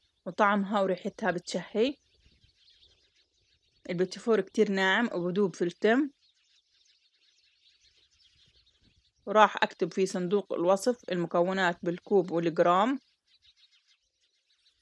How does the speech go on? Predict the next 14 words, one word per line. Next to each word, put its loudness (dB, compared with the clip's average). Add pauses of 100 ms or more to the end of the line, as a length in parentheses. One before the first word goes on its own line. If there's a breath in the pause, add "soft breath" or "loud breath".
أو 2
أي 4
سؤال 2
حابين -2
تسألوه، 0 (260)
اكتبوا 0
لي 4
في -4
التعليقات، 2
إن -6
شاء 0
الله 4
حرد 0
عليكم. 0